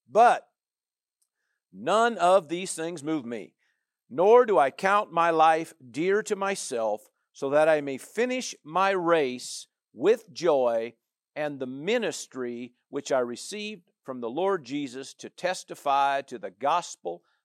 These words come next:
of the grace of God." Praise God. Today we're gonna talk about finishing our race. Amen. How many know we're called to finish our race? Praise God. Uh, the scripture in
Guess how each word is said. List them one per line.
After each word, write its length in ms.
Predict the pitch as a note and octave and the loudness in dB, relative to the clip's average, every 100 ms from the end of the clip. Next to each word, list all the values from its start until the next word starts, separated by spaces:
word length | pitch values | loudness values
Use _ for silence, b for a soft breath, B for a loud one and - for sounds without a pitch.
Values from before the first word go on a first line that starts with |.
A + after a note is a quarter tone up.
| _ | _
of 160 | B2+ G2+ | -10 -8
the 140 | F#2 | -10
grace 380 | D#2 G#2 C3+ - | -8 -6 -6 -6
of 120 | A#2+ | -8
God." 360 | A2+ A2 F2 - | -6 -4 -6 -6
Praise 380 | A#2 G2+ G2 G2 | -6 -6 -10 -10
God. 300 | A2 F#2+ - | -8 -8 -10
Today 400 | G#2 A2 G3 G#3+ | -8 2 4 4
we're 160 | E3+ | 0
gonna 200 | C#3+ C3 | -4 -6
talk 260 | - E3+ E3+ | -2 0 2
about 300 | E3+ D#3 - | 2 2 0
finishing 720 | _ - G3 G#3 F#3+ E3 E3 | _ -6 -4 -4 -6 -10 -6
our 180 | D#3+ D#3 | -2 0
race. 480 | D#3 E3+ C#3 - - | 0 0 -2 -6 -16
Amen. 560 | C3 C3+ D3 E3 A2+ F2 _ _ _ - | -16 -14 -12 -10 -10 -14 _ _ _ -10
How 80 | C#3+ | -6
many 80 | |
know 100 | E3 | -2
we're 100 | F3 | 0
called 280 | D#3+ F3 F3 | 2 2 2
to 40 | D#3+ | 0
finish 380 | - E3 E3+ | -6 -8 -6
our 180 | E3+ E3+ | 0 2
race? 400 | F3 F#3+ C#3+ - | 2 0 -2 -12
Praise 380 | - B2 A2 G2 | -10 -8 -8 -10
God. 320 | G#2 A2 G2+ _ _ _ _ - | -8 -6 -6 _ _ _ _ -6
Uh, 180 | B2+ A#2+ | -4 -4
the 80 | |
scripture 560 | A2+ - B3 - D3+ C#3 | -8 -10 -10 -8 -8 -8
in 340 | B2+ C3 B2 | -8 -12 -12